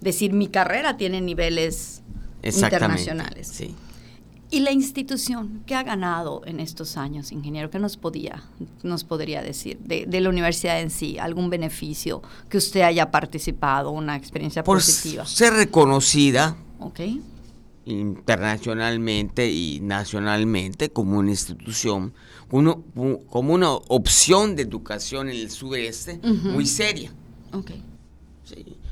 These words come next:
Speaker 2: Nosotros completamos
Speaker 1: Sí.
Speaker 2: una parte del proceso educativo de la gente que puede pagar universidad y que entra con nosotros porque quiere seguir alguna,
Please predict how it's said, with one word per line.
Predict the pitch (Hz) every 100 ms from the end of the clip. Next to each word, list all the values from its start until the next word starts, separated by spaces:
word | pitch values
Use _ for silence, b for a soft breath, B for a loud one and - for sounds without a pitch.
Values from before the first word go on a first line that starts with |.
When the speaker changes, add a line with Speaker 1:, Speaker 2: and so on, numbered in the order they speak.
| B
Speaker 2:
Nosotros | 113 117 143 135 127 120
completamos | 120 110 80 120 120 127 113 123 120 - - - - - -
Speaker 1:
Sí. | - 170 - - - -
Speaker 2:
una | 120 120
parte | 117 120 113 113 110
del | 92
proceso | - 107 120 113 120
educativo | 120 120 156 - 202 147 156 - b b b b b
de | 104
la | 104
gente | 101 127 127 123 151 - - -
que | -
puede | 95 - 101 117 147
pagar | 120 95 104 110
universidad | 113 117 117 123 165 143 135 - - B B -
y | 185
que | - 175 -
entra | 143 143 143 143
con | 147 147
nosotros | 156 175 151 151 143
porque | - - 95
quiere | - 117 113
seguir | - 107 98 104 98 -
alguna, | - 104 92 101 104 92 76